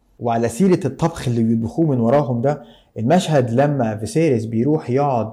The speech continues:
آه، مع مراته اما وهي حامل وقاعدة في البانيو، المفروض انها في المية بتاعة البانيو عشان ترتاح، بيقول لها: "المية فترة قوي، المفروض ان انت ابنك ده تارجاريانز بيحبوا المية السخنة." فبتقول له: "المايسترز هم اللي امروا ان المية ما تبقاش اسخن من كده."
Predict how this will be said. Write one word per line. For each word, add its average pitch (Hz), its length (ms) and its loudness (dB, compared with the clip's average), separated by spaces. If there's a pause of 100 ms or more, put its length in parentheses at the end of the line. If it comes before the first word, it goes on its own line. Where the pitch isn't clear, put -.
(160)
آه، 104 240 -6
مع 127 300 -2
مراته 120 600 -2
اما 127 160 0
وهي 107 260 -2
حامل 127 360 -4
وقاعدة 120 300 -4
في - 120 -10
البانيو، 127 380 0
المفروض 117 280 -2
انها 123 180 0
في - 220 -14
المية 123 300 0
بتاعة 107 260 -2
البانيو 123 320 0
عشان 98 260 -6
ترتاح، 139 480 -4 (340)
بيقول 117 140 0
لها: 170 100 2
"المية 156 280 2
فترة 139 340 -2
قوي، 113 200 -2 (340)
المفروض 123 340 -2
ان 123 120 0
انت 143 180 -2
ابنك 135 360 0
ده 139 220 4
تارجاريانز 123 600 0
بيحبوا 127 360 -6
المية 127 160 -2
السخنة." 120 420 -6 (320)
فبتقول 147 500 2
له: 151 140 6
"المايسترز 139 600 0
هم 156 160 0
اللي 127 180 2
امروا 170 500 4
ان 117 120 -2
المية 135 260 -2
ما 123 80 -2
تبقاش 123 320 -6
اسخن 123 280 -6
من 101 120 -10
كده." - 240 -10